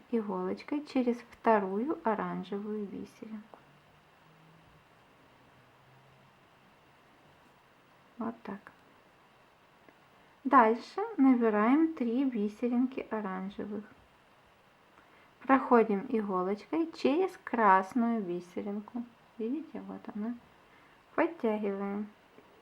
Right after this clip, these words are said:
После этого мы с вами набираем одну бисеринку красную, одну бисеринку черную и одну бисеринку красную. И проходим иголочкой через красную бисеринку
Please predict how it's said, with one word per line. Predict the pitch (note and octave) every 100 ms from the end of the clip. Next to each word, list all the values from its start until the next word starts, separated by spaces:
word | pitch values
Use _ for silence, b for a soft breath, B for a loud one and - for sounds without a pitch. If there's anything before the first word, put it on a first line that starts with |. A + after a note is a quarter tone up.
| - - - _ _ _ B B B B B -
После | D4 E4+ A#4
этого | - - C#4+ C#4 C4+ C4 C4
мы | C#4+ G#3
с | A#3+ -
вами | D4+ F4
набираем | F4+ F4 D#4+ B3+ G#3+ G#3 G#3 B B B
одну | - C#4+ D4+ D#4 C4
бисеринку | G3+ G#3+ - F#3+ G3 G3+ A#3+
красную, | A#3+ C#4+ B3+ A3+ A#3+ C#4+ D4 D#4 -
одну | - C#4 C#4 C4+ B3
бисеринку | G#3 G#3 G#3 G3 F#3+ G3 F#3+
черную | G3+ - F#3 F3+ A3+ D#4 - B B -
и | E4+
одну | - B3 A3+ F#3 F#3 A#3+
бисеринку | G#3+ F#3 F#3 - G3+ G3 G3+ G#3+
красную. | G#3 G3 E3+ F#3+ - G#3 A#3+ B B B
И | G#4+
проходим | G#4+ D4+ C#4 A#3+ G#3+ G3+ F#3+
иголочкой | G3+ F#3+ F3+ F3 F#3 - C4
через | C#4 - C4+ C4+
красную | - C4 A#3 G3+ - F#3+ F#3
бисеринку | F#3 - - A#3 A#3 C4+ C#4+ G#4+